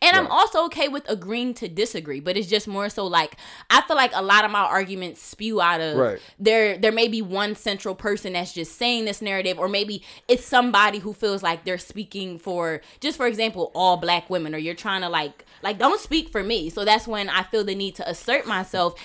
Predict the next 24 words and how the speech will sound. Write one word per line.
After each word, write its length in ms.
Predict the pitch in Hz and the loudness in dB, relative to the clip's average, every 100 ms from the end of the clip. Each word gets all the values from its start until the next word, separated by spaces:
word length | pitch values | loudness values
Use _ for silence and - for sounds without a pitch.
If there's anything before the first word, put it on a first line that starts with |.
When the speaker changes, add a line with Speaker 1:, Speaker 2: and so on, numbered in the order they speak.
| - | -8
Speaker 1:
and 140 | - 311 | -2 -2
sometimes 640 | 302 285 269 277 254 240 | 0 -2 -2 0 0 2
that 260 | 226 220 180 | 2 2 2
does 280 | 190 208 | 0 0
lead 240 | 185 180 - | -2 -8 -6
to 120 | 226 | -4
an 80 | 220 | 0
argument. 540 | - 415 185 143 - _ | 2 2 0 -8 -12 _
Speaker 2:
Here's 220 | 131 160 | 6 6
the 80 | 135 | 6
thing. 340 | 120 113 92 - | 2 2 0 -2
I've 220 | 107 131 127 | 4 4 4
learned 400 | 127 135 135 104 | 2 2 0 -2
at 200 | 110 - | -4 -4
thirty-one 600 | - 123 123 110 110 104 | 2 2 2 2 2 4
when 280 | 117 120 110 - _ _ - | 4 4 2 -6 _ _ -8
it's 180 | 110 | -4
time 240 | - 123 120 | 4 6 6
to 60 | 113 | 4
argue 320 | 110 110 110 | 2 2 0
and 80 | 104 | 0
when 100 | 95 | -2
to 60 | |
stop, 280 | 98 104 92 | -2 -4 -6